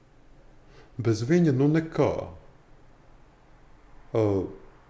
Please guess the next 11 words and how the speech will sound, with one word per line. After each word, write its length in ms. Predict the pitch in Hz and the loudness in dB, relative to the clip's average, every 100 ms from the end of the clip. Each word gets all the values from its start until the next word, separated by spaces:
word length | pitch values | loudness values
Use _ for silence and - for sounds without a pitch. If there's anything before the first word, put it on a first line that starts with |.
| - - - - - | -20 -20 -20 -20 -10
monopola 580 | 113 120 98 - 92 110 | -2 0 0 -4 -6 -8
tiesības, 840 | - 98 - 87 - - 92 - - | -6 -6 -6 -10 -10 -12 -14 -16 -18
jā. 220 | - 92 101 104 - - - - - - - - - - - - | -14 -14 -14 -18 -20 -20 -20 -20 -20 -20 -20 -20 -20 -20 -20 -14
Bet 260 | 107 107 - | -6 -4 -4
tas 140 | 127 | -6
bija 300 | 123 117 98 90 | -4 -2 -2 0
dārgs 560 | 107 92 90 - - | 0 0 -2 -6 -14
projekts 840 | - 151 151 139 123 - - - - | -4 0 2 0 -2 -10 -14 -12 -8
un 480 | 95 90 90 87 82 82 - - - - | -6 -6 -8 -8 -10 -14 -20 -20 -20 -14
neliederīgs, 1120 | 92 92 92 117 131 127 143 135 123 - - - - - - - - - - | -10 -6 -2 0 0 0 -2 -2 -4 -6 -16 -20 -20 -20 -20 -20 -20 -20 -16
varbūt. 680 | 98 95 95 98 92 95 - | -8 -6 -4 -4 -4 -6 -14